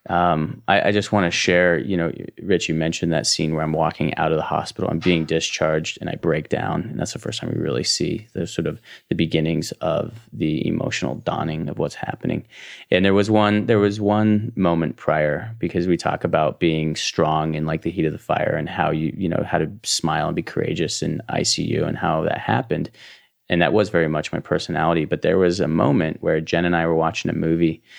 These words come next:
She was on my left side. And so that's the, so it, watching a film on our laptop. So I'm in my hospital bed. Jen is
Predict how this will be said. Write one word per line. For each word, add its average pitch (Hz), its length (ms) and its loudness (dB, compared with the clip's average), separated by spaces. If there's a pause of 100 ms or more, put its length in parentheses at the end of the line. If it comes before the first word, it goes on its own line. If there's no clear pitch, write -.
(180)
She - 180 -2
was 87 140 2
on 80 100 2
my 78 80 2
left 85 240 -2
side. 78 460 -2 (320)
And 80 600 -2 (120)
so - 180 -2
that's - 360 -2
the, - 300 -6 (540)
so 80 440 0 (800)
it, 92 220 2
watching 95 340 2
a 87 40 2
film 87 340 0
on 80 100 -4
our 78 100 -4
laptop. 78 460 -4
So - 240 -2
I'm 98 160 2
in 104 80 2
my 87 100 2
hospital 82 420 -2
bed. 80 260 -2
Jen 90 260 2
is 87 180 0